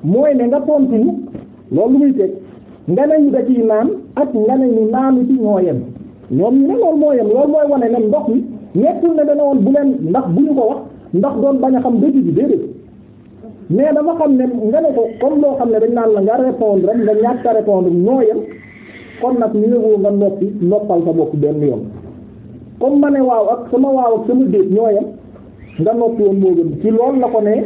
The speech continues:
jarul nga ñuy xabaar ndax, ndax lan ñoom ñu ne loolu day wane ne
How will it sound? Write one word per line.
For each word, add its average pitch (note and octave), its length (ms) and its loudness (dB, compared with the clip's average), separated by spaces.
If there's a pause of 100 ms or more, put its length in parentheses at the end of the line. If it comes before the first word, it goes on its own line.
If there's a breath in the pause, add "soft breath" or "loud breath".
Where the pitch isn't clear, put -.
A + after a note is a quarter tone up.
(560)
jarul A3+ 280 0
nga G3 120 2
ñuy F#3+ 220 2
xabaar E3+ 300 -2
ndax, F#3 180 -4 (680)
ndax E3+ 240 0
lan E4 120 -2 (360)
ñoom G#3 280 0
ñu G3 100 2
ne G#3+ 160 0
loolu G#3+ 260 2
day F#3+ 140 0
wane G3 300 0
ne C4 80 -4